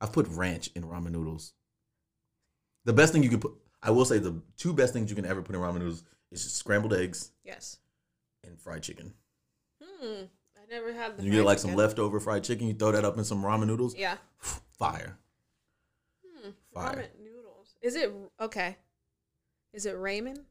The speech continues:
Speaker 2: or ramen?
Speaker 1: Ramen. Ramen.
Speaker 2: Some of my down
Speaker 1: If you
Speaker 2: south
Speaker 1: watched,
Speaker 2: people
Speaker 1: if you
Speaker 2: say
Speaker 1: watched
Speaker 2: ramen.
Speaker 1: M-, if you watched Naruto, you'd know this.
Speaker 2: And you know I don't. So I
Speaker 1: I don't
Speaker 2: don't
Speaker 1: know
Speaker 2: know
Speaker 1: what you
Speaker 2: this.
Speaker 1: have against anime. Just
Speaker 2: I told you,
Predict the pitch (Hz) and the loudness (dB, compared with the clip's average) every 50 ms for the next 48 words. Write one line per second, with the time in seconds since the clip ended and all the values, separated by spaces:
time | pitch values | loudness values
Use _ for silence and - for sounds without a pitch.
0 | _ _ - 196 180 185 175 175 185 151 160 160 78 - - _ _ _ 82 80 | _ _ -14 -10 -6 -4 -2 -2 -2 -4 -4 -6 -8 -10 -16 _ _ _ -18 -16
1 | 71 - - - - - - _ _ _ _ _ _ _ _ _ _ _ _ _ | -14 -14 -12 -12 -14 -14 -16 _ _ _ _ _ _ _ _ _ _ _ _ _
2 | _ _ _ _ _ _ _ _ _ _ _ _ 214 208 214 214 208 196 190 190 | _ _ _ _ _ _ _ _ _ _ _ _ -12 -12 -10 -8 -6 -6 -6 -8
3 | 185 185 - 170 165 - 95 92 87 90 95 95 - - - - - - 92 95 | -8 -10 -8 -8 -4 -2 0 2 4 4 4 4 2 0 -6 -10 -12 -6 -4 -4
4 | 82 92 98 92 90 95 98 - 165 - - 101 113 123 127 123 - - 101 82 | -2 0 0 2 2 2 0 -2 -4 -4 -2 2 2 2 2 0 -2 -4 -4 -4
5 | 85 95 98 101 101 104 110 113 117 113 110 - - - - - _ _ _ - | -2 -2 -2 0 2 2 2 2 0 0 -4 -8 -14 -16 -20 -20 _ _ _ -20
6 | _ _ _ _ 101 92 92 107 131 156 143 117 - 95 90 87 85 87 85 82 | _ _ _ _ -10 -2 0 2 2 2 2 0 0 0 0 0 0 -2 -2 -4
7 | 92 104 101 82 82 78 - - - - - _ _ _ _ _ _ _ _ _ | -4 -4 -4 -4 -6 -8 -10 -10 -12 -14 -18 _ _ _ _ _ _ _ _ _
8 | _ _ _ _ _ _ _ _ _ _ _ _ _ _ 220 214 214 220 233 226 | _ _ _ _ _ _ _ _ _ _ _ _ _ _ -14 -14 -12 -14 -12 -8
9 | 233 247 247 240 208 196 170 208 196 175 180 - _ _ _ _ _ _ _ _ | -8 -6 -4 -4 -6 -4 -4 -6 -6 -6 -8 -12 _ _ _ _ _ _ _ _
10 | _ _ _ - - 202 185 190 90 87 90 90 90 87 85 82 82 80 80 78 | _ _ _ -12 -8 -6 -4 -2 -2 -2 -2 0 0 -2 0 0 -2 -2 -2 -2
11 | 80 78 78 76 78 76 76 - 78 80 76 71 78 76 73 73 - 85 82 - | -4 -4 -4 -6 -6 -6 -8 -8 -6 -6 -6 -6 -6 -8 -10 -12 -18 -20 -20 -20
12 | - - _ _ _ _ _ _ _ _ _ _ _ _ _ _ _ _ _ _ | -20 -20 _ _ _ _ _ _ _ _ _ _ _ _ _ _ _ _ _ _
13 | _ _ _ _ _ _ _ _ _ _ _ _ 240 277 277 - 294 320 349 339 | _ _ _ _ _ _ _ _ _ _ _ _ -6 -6 -4 -2 -2 0 0 0
14 | 302 302 269 | -2 -4 -4